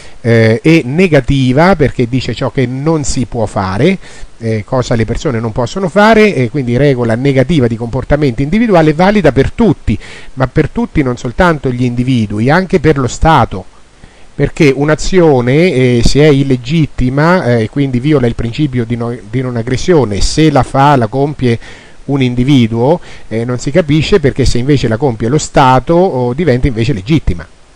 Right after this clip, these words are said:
Quindi è una regola generale, eh, che vale per tutti, Stato compreso, allo stesso modo,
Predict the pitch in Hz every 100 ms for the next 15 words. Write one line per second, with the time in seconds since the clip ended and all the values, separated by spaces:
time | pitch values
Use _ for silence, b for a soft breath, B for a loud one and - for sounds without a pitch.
0 | b b b - 170 139 131 147 170 196
1 | 165 131 113 170 156 123 156 110 92 90
2 | B B B - 107 - 117 156 180 117
3 | 131 - 202 175 - - - 151 131 113
4 | 113 110 143 113 - 175 208 B B B
5 | 190 214 220 - - 123 - 131 117 95
6 | 101